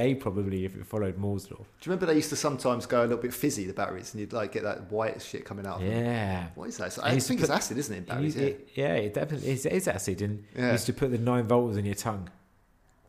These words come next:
Speaker 2: Yeah, yeah, yeah. You
Speaker 1: That's
Speaker 2: could
Speaker 1: how
Speaker 2: feel
Speaker 1: you
Speaker 2: that, the
Speaker 1: I had to do
Speaker 2: metallic
Speaker 1: that.
Speaker 2: kind of
Speaker 1: I had to
Speaker 2: feeling.
Speaker 1: bust that little trick out recently.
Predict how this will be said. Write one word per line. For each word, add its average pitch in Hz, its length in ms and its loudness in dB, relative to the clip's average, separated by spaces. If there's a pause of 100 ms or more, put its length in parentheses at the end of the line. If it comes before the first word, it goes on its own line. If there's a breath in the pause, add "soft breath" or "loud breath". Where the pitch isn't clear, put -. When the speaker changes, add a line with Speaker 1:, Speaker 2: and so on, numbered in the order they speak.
(240)
Speaker 2:
Yeah, 127 220 0
yeah, 117 220 2
yeah. - 0 -
You 120 220 4 (280)
Speaker 1:
That's - 160 0
Speaker 2:
could - 80 0
Speaker 1:
how 104 40 2
Speaker 2:
feel - 100 6
Speaker 1:
you - 60 4
Speaker 2:
that, 98 120 0
the 110 60 -2
Speaker 1:
I - 20 -4
had 104 60 -2
to 147 140 6
do - 20 4
Speaker 2:
metallic 226 180 10
Speaker 1:
that. 143 140 6
Speaker 2:
kind 117 160 2
of 107 100 -2
Speaker 1:
I 160 40 2
had 175 80 8
to 170 40 0
Speaker 2:
feeling. 131 120 2
Speaker 1:
bust 160 200 6
that 127 100 6
little 123 140 6
trick 120 240 2
out 107 160 4
recently. 95 420 0